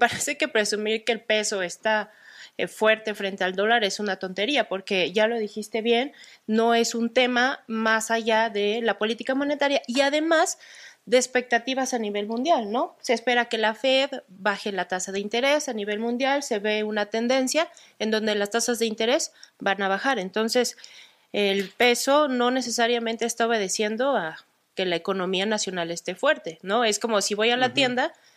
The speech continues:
Speaker 1: le voy a decir, "Dame un kilo de huevo con mis dieciocho pesos que cuesta un dólar", pues, es irrelevante.
Speaker 2: Y, a ver, Agle, y de ahí me quiero agarrar para huevo agarrarlo. <laughs>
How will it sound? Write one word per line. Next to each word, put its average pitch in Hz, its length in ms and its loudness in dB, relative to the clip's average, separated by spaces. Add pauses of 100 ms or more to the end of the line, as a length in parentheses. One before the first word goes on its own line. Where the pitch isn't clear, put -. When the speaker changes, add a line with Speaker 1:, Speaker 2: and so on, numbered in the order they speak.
(540)
Speaker 1:
le 202 200 4
voy 214 180 2
a 226 60 4
decir, 208 360 -2
"Dame 226 200 2
un 226 60 -4
kilo 220 200 0
de 220 100 4
huevo 214 500 0
con 202 180 -2
mis 175 220 -4
dieciocho 190 420 -2
pesos 196 300 -4
que 196 120 -6
cuesta 196 300 -2
un 202 80 -2
dólar", 208 320 0
pues, 202 240 -16 (600)
es 285 180 -2
irrelevante. 302 640 0
Speaker 2:
Y, 156 200 -4
a 143 60 2
ver, 139 140 4
Agle, 131 260 2
y 135 80 0
de 135 80 4
ahí 151 80 2
me 175 100 -2
quiero 170 200 2
agarrar 147 520 2
para 95 720 2 (360)
huevo 92 260 -4
agarrarlo. 85 460 -8 (300)
<laughs> - 500 -4